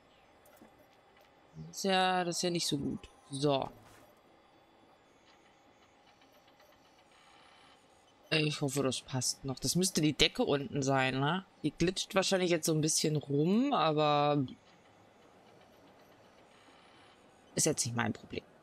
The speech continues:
So, diese Wand müssen wir natürlich auch ausbessern. Ich weiß, das wird jetzt eine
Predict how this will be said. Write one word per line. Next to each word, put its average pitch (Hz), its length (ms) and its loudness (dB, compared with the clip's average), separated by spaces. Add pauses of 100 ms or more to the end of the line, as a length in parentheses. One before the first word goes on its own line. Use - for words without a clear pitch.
(100)
So, 151 460 4 (420)
diese 226 240 2
Wand 226 260 2
müssen 196 240 0
wir 175 80 2
natürlich 135 520 -2 (100)
auch 214 520 2
ausbessern. 165 1600 -2 (3250)
Ich - 1700 -10
weiß, 190 120 2
das 175 220 0
wird 175 180 0
jetzt - 240 0
eine 165 280 0